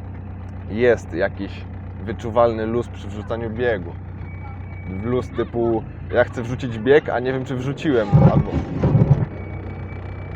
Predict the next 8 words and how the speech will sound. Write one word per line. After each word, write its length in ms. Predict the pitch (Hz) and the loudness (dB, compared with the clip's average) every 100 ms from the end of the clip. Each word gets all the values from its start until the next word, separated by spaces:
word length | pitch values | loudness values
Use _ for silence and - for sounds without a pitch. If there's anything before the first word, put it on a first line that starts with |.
| - - - - - - - - - - - - - | -10 -10 -10 -10 -10 -10 -8 -8 -8 -8 -8 -10 -6
no, 240 | 127 113 92 | 2 2 2
w 60 | |
temacie 340 | 110 110 98 107 | 0 -2 -2 -2
jazdy 220 | 104 98 | -2 -4
samochodem 440 | 110 101 101 95 | -4 -4 -4 -4
na 100 | 95 | -4
glebie. 280 | 92 85 | -4 -4
E, 40 | 80 | -4